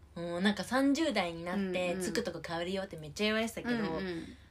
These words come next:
Speaker 2: 確かにつくとこ変わるし、落ちないみたいな
Speaker 1: まあ、確かにね。
Speaker 2: のはめっちゃ思った。
Speaker 1: なんか、もともと太り、私は太りやすいから、
Speaker 2: うんうん。
Speaker 1: 昔はなんか、まあ、もちろん頑張ってダイエットしないと、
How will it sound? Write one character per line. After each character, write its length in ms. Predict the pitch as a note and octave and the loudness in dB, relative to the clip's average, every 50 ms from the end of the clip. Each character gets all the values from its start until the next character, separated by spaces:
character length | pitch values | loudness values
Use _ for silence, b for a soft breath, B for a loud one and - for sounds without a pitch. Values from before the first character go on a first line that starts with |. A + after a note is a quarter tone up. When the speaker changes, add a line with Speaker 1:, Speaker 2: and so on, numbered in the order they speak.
| - - | -10 -6
Speaker 2:
確 240 | - G#4+ - - | -2 -2 0 0
か 100 | - D4 | 0 0
に 140 | A3+ G3+ F#3 | 0 0 0
つ 120 | - - - | -2 -4 -6
く 100 | G4+ G#4 | -6 -6
と 100 | C4+ - | -6 -6
こ 100 | - - - | -8 -8 -8
変 120 | - F#3 | -4 0
わ 60 | G3 | 0
る 80 | G#3 A3+ | 0 0
し、 160 | G#3 - - - | 0 -4 -4 -2
落 100 | A#3+ B3+ | -2 -2
ち 160 | - F#4 G4+ | 0 0 0
な 100 | F#4+ D4+ G#3 | 2 2 2
い 80 | E3+ | 0
み 120 | E3 E3+ E3+ | -2 -6 -8
た 100 | - - | -10 -10
い 120 | - - | -12 -12
な 220 | - - - - - | -12 -14 -10 -4 -2
Speaker 1:
ま 80 | F#3 | -2
あ、 40 | F3+ | 2
確 320 | E3+ G3 A#3 A3 - - - | 4 4 4 4 2 -2 -4
か 140 | F3+ D#3+ | -4 -4
に 180 | - D#3 - - | -4 -6 -10 -12
ね。 280 | - - D3 D#3 F3+ F3 | -10 -8 -6 -6 -4 -2
Speaker 2:
の 160 | F#3 F#3 F3+ | 0 0 2
は 140 | F3+ F#3 F3+ | 2 2 2
め 160 | E3+ E3+ E3+ | 0 -2 -4
っ 60 | D#3 D#3+ - | -6 -8 -6
ち 100 | - F3+ | -4 -2
ゃ 100 | F3 F3 | -2 0
思 160 | F3 F3 F3 | -2 -4 -6
っ 40 | E3+ - - - | -8 -10 -12 -14
た。 180 | - - - - - - b b b b b b b b b b b | -14 -12 -14 -16 -20 -20 b b b b b b b b b b b
Speaker 1:
な 60 | C4 | 0
ん 60 | B3 | 2
か、 100 | - F3+ | 2 2
も 120 | F3 G3 | 2 2
と 140 | G#3 - B4+ | 4 6 6
も 120 | D5 D#5 D5+ | 6 8 8
と 80 | C#5 A#4+ | 6 6
太 200 | A4+ - A4 A4+ | 6 8 8 10
り、 200 | A4 A4 G#4+ - | 10 8 8 6
私 300 | C#4+ - - E4 - G4 | 4 4 4 4 6 6
は 80 | F#4 C4+ | 6 6
太 200 | C4+ - C#4+ C#4 | 6 6 6 8
り 80 | C#4 | 8
や 120 | C#4+ C#4+ C#4+ | 8 6 6
す 140 | - D4+ | 4 2
い 100 | C4+ A#3+ | 2 2
か 120 | - F3+ F3 | 2 2 4
ら、 240 | F#3 G3+ G3+ F#3 F3 | 6 6 8 6 6
Speaker 2:
う 20 | |
ん 20 | F3 | 4
う 20 | G3 | 2
ん。 20 | |
Speaker 1:
昔 300 | A#3+ B3 G4 G#4+ - G#4+ | 2 4 4 4 4 4
は 80 | G#4 G4+ | 4 6
な 60 | F#4+ | 4
ん 40 | G3+ | 4
か、 100 | F3 - | 4 4
ま 120 | A3+ B3+ | 4 4
あ、 20 | A#3+ | 4
も 100 | G#3+ A#3 | 4 6
ち 80 | - | 6
ろ 80 | F4+ A#3+ | 6 6
ん 60 | F#3+ | 8
頑 140 | - D#4 F#4 G#4 G#4 | 10 10 10 10 8
張 80 | A4 A4+ | 6 4
っ 40 | A4+ | 6
て 100 | - C4+ | 6 6
ダ 120 | - A#3 A3+ | 8 10 10
イ 80 | G#3+ | 8
エ 20 | G3 | 6
ッ 60 | F#3 | 4
ト 80 | - | 2
し 100 | - - | -2 -2
な 100 | F#3+ F#3 | 0 0
い 120 | F3+ F3+ - - - b b b b b b - | 0 -2 -4 -8 -18 b b b b b b 2
と、 360 | - D4+ C4 G3+ F3 - - | 4 6 6 6 4 4 0